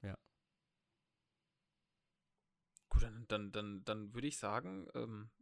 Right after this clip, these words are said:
Speaker 2: war's das. Wie gesagt, liebe Hörerinnen und Hörer,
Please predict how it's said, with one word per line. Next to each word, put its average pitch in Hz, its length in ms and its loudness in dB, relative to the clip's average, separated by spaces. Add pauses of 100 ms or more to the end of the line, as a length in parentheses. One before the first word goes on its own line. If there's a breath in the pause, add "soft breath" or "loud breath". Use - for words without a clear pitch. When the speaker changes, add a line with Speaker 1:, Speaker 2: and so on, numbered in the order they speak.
Speaker 2:
war's 104 300 -2
das. - 380 -4
Wie 123 100 -10
gesagt, 147 300 0
liebe 131 340 0
Hörerinnen 127 220 2
und 113 120 -6
Hörer, 160 360 0